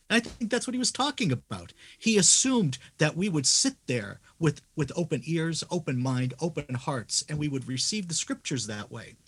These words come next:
Now, when you get into the lives of the fathers, you see that this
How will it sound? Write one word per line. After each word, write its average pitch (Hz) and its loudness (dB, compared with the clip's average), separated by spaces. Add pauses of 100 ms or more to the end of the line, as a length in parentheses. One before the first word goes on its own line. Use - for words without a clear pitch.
(300)
Now, 151 2
when 160 2
you 143 2
get 240 4
into 226 0
the 156 0
lives 151 0
of 123 -8
the 117 -6
fathers, 156 -2
you 131 -2
see 226 -2
that 120 -6
this 190 -2